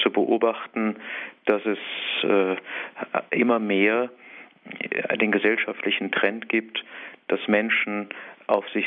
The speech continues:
selbst bezogen sind, auf sich selbst rückbezogen sind.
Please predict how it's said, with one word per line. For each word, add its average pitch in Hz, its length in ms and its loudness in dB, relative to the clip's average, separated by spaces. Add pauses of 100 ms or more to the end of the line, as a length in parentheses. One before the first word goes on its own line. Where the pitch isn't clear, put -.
selbst 117 560 0 (300)
bezogen 104 800 2
sind, 90 300 0
auf - 180 2
sich - 240 0
selbst 104 360 0 (100)
rückbezogen 101 800 -2
sind. 92 340 0